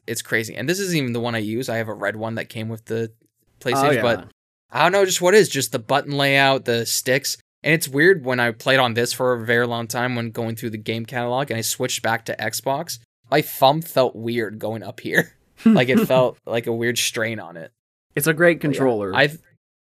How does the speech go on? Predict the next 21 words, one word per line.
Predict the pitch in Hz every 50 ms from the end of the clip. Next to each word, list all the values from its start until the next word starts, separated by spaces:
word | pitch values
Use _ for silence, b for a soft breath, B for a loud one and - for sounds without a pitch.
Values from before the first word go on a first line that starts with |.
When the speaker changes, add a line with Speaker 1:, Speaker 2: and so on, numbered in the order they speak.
| _ _ _ _ _ _ _
Speaker 1:
it's | - -
a | 123 107
great | 120 104 82 -
controller. | 82 - - - - - - _ _ _ _ _ _ _ _ _ _ -
Speaker 2:
It | 151
actually | 156 160 - - 180 170 156
needs, | 147 147 143 139 139 127 117 107 - - - - _ _ _ _ _ _ _ _ _ _ _ _ _ _ _ _ _ -
like, | 104 104 - -
it's | - -
actually | 156 143 135 - - 135
got | 131 127 123 101 -
software | - - - 117 139 135 - - 123 117 117 117 117
in | 120
it | 123 135 135 135
that | 120 113
you | 104 117 117
need | 113 120 120 117 104
to | 110 113
update. | - 123 127 - - 110 107 107 110 120 120
There's | - 110 107 135 135
Speaker 1:
Mm-hmm. | 127